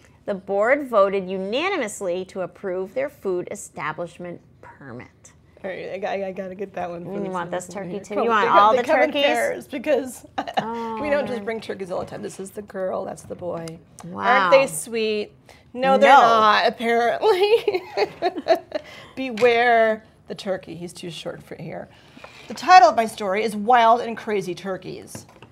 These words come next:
Speaker 2: Have you ever actually approached or seen a flock of turkeys when you've been out and about?
Speaker 1: I have. I have not approached them, but I have watched them.
Speaker 2: Yeah, I've, they're, um, frightening. Wait, whoa, whoa, whoa, whoa, whoa, whoa, whoa. Okay,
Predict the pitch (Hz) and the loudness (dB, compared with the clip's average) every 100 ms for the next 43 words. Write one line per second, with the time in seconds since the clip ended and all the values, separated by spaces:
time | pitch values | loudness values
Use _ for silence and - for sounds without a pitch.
0 | _ _ - 285 381 370 403 320 285 277 | _ _ 0 2 6 6 6 4 4 0
1 | 254 220 - 208 214 - - 208 - - | -6 -6 -4 -2 -2 -6 -6 -4 -6 -8
2 | 202 202 202 - 180 - 170 156 190 - | -6 -6 -6 -8 -10 -4 -4 -4 -8 -12
3 | 180 165 180 170 175 160 170 - 160 170 | -10 -8 -10 -8 -10 -10 -10 -8 -8 -8
4 | 165 165 170 - - _ - 202 220 240 | -6 -4 -2 -4 -12 _ -6 -2 -2 0
5 | 302 196 180 214 247 247 247 262 247 - | 0 2 2 2 0 0 0 -2 -2 -4
6 | 247 214 - - 185 165 160 185 185 196 | -4 -4 -6 -16 -10 -8 -4 -2 0 -2
7 | 185 185 180 202 - - 170 196 220 - | -6 -6 -6 -8 -14 -16 -14 -14 -16 -20
8 | - 202 180 175 185 - - 175 190 175 | -14 -10 -6 -6 -8 -10 -14 -10 -10 -8
9 | 175 175 180 - - 196 180 151 - _ | -8 -10 -12 -20 -14 -10 -10 -12 -20 _
10 | - _ 226 190 - 226 285 311 311 294 | -20 _ -2 0 0 2 2 6 6 6
11 | 302 285 262 247 170 170 - - 202 240 | 6 4 4 4 2 -2 -10 -10 -8 -4
12 | 202 214 | -6 -6